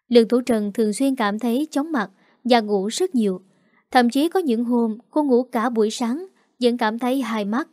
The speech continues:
như đang díu lại. Đúng là biểu hiện của thai nghén, mỗi người đều khác nhau. Mấy biểu hiện này đã dắt kiệt sức lực của cô.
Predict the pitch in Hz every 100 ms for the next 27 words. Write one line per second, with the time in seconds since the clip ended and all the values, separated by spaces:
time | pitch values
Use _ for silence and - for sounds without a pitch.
0 | _ 233 214 202 190 190 220 320 247 170
1 | - _ _ _ _ _ _ _ _ _
2 | - 302 370 269 233 269 262 214 202 262
3 | 240 214 214 214 277 370 _ _ _ _
4 | - 240 285 269 233 226 220 277 349 269
5 | 254 247 _ _ _ _ - 339 302 294
6 | 247 220 226 214 208 214 220 370 - 262
7 | 214 - - 359 226 196 _ 233 226 240
8 | 214